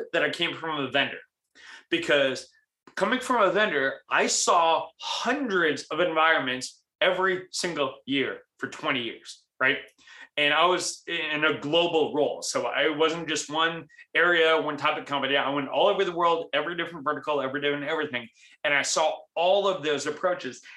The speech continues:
And that was so beneficial. Well, now I'm in one organization, right?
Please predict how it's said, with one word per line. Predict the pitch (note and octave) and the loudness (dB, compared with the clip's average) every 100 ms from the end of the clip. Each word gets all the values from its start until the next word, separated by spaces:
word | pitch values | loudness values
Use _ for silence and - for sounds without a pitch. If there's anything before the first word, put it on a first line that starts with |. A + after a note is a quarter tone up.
| - | -12
And | C#3+ | 0
that | F#3 | 2
was | G#3+ D#3 - | 2 0 0
so | F#3+ E3+ | 4 4
beneficial. | D#3+ D3+ C#3+ F3 E3 - _ _ | 2 -2 -4 -8 -8 -10 _ _
Well, | F3 E3+ | -2 2
now | A3 A3+ D#3 F3+ A3 - - | 2 4 2 0 -4 -10 -8
I'm | D#3+ | -6
in | D3 | 0
one | D3+ A#3 | 2 2
organization, | G3+ D#3+ C3+ C3 A#2+ - | 4 0 0 -4 -6 0
right? | D#3 | 0